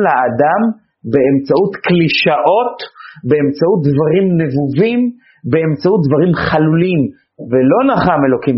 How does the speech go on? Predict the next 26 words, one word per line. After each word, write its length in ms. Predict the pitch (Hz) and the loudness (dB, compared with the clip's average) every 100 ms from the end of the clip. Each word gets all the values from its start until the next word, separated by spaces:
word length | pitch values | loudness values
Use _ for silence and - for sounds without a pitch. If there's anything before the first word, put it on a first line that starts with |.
| 117 | 0
דרך 160 | 117 113 | -2 -2
ארץ 160 | 113 110 | -4 -4
פלישתים." 220 | _ 117 107 101 | _ -10 -8 -6
אתם 140 | 113 101 | -4 -4
יודעים 260 | 101 147 196 214 | -2 0 0 0
למה? 240 | 233 247 233 - - - _ - | -2 -2 -4 -8 -14 -20 _ -6
כי 100 | - 285 - | -2 -2 0
קרוב 440 | 120 131 180 156 117 - | -2 0 -2 -2 -4 -2
הוא. 240 | 151 104 98 _ _ _ - 113 | -2 -2 -8 _ _ _ -12 -2
זה 100 | 143 143 | 0 0
קונה 300 | 143 135 185 202 | -2 0 0 -2
את 80 | 190 156 | -2 0
הדבר, 400 | 139 127 175 160 - - | 0 0 0 -2 -4 -4
קונה 240 | 143 175 180 | -2 0 -2
אותו 180 | - 160 135 | -2 0 0
מהר, 360 | 131 151 190 196 190 - - _ | 0 0 -2 -4 -8 -20 -20 _
קונה 280 | 143 135 180 190 | 0 2 0 -2
את 100 | 180 160 | 0 0
האדם 360 | 143 147 180 180 | 0 0 0 0
מהר, 280 | 180 202 202 190 - - | 0 -2 -4 -8 -14 -6
אבל 140 | 131 139 | -2 0
זה 60 | 139 143 | -2 0
כמו 180 | 180 196 | 0 0
כלי 140 | 190 190 160 | 0 0 -2
זכוכית 420 | - 190 220 214 180 | -2 -2 -2 -4 -4
שכמו 360 | 156 160 170 | -4 0 0